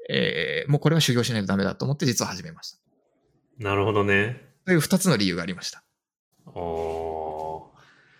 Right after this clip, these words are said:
Speaker 2: いや、
Speaker 1: ね。
Speaker 2: 俺も休憩時間に、いや、マジで話すことないし、そもそも俺って話する能力に乏しいなっていうのを感じることはあったけど、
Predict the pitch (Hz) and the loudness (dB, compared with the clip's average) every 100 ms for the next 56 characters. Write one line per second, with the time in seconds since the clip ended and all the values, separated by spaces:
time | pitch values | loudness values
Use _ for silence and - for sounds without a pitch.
0 | _ _ _ _ - _ - - - - | _ _ _ _ -20 _ -20 -20 -20 -20
1 | - - - _ _ _ _ _ _ _ | -20 -20 -20 _ _ _ _ _ _ _
2 | _ _ - - - _ _ _ _ _ | _ _ -20 -20 -20 _ _ _ _ _
3 | _ _ 113 113 110 110 - 113 151 147 | _ _ 2 8 10 8 6 4 6 6
4 | 143 139 139 139 - 147 156 151 143 95 | 8 8 8 4 2 4 6 8 8 6
5 | 90 80 78 - - - _ _ _ _ | 2 -4 -6 -12 -18 -20 _ _ _ _
6 | _ - 120 - - - 135 101 87 - | _ 0 0 0 -4 0 2 2 -2 -2
7 | _ _ - 139 - 107 92 107 104 - | _ _ 2 2 2 -2 4 4 4 -2
8 | 85 - 131 127 - 87 95 101 - - | -8 -2 2 4 2 0 0 -2 -8 -2
9 | 107 104 113 110 110 110 110 107 - - | -2 0 -2 0 2 2 2 -2 -6 -6
10 | - 107 104 113 101 87 82 78 85 _ | -4 -2 0 4 4 2 -6 -12 -18 _
11 | 107 107 - 101 85 - _ _ 90 80 | -4 -2 0 -2 -2 -10 _ _ -10 -10
12 | - - 113 120 120 120 90 - 92 82 | -14 -4 -2 0 0 2 2 0 -6 -10
13 | 78 78 78 | -12 -16 -20